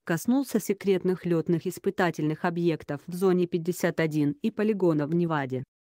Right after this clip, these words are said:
На этот раз маршрут будет пролегать вблизи целого ряда американских объектов,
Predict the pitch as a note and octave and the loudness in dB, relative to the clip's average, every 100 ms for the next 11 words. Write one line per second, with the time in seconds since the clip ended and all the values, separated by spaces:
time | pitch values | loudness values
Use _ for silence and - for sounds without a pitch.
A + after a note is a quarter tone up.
0 | _ _ _ - E3+ E3+ C4 A3 F3 D#3 | _ _ _ 0 2 4 4 2 0 -2
1 | D3 A3+ A3 - G#3+ G#3+ F3+ G3 F3+ E3+ | -2 -2 -2 -2 -2 0 0 0 0 0
2 | F#3+ F#3+ F#3 F#3 E3+ F3+ F3+ G3 F3+ C#4 | 0 0 2 0 0 -4 -2 0 2 0
3 | - F#3+ E3 D#3 F3 G#3+ F3+ E3+ E3+ F3 | 0 0 2 0 0 2 2 4 2 0
4 | D#3+ D3 - D#3+ E3+ E3+ A#3 D4 D#3+ | -2 -2 -4 -4 -2 0 0 -2 -4